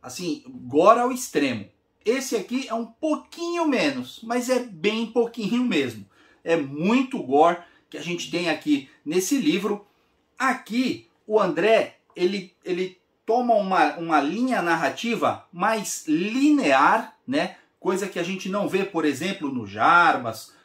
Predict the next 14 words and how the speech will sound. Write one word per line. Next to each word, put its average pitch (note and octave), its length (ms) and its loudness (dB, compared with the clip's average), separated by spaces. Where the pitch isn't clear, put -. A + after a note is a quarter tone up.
onde F3+ 240 -2
ele G3+ 100 0
vai G#3+ 200 2
contando F#3 460 -4
pequenas C4+ 520 -4
histórias F#3+ 960 0
que, A3+ 320 -8
ao C4 280 6
final, G#3+ 360 0
essas A3+ 280 -2
histórias G#3+ 420 0
vão A#3+ 220 0
se A3+ 240 -4
montando A#3 1040 0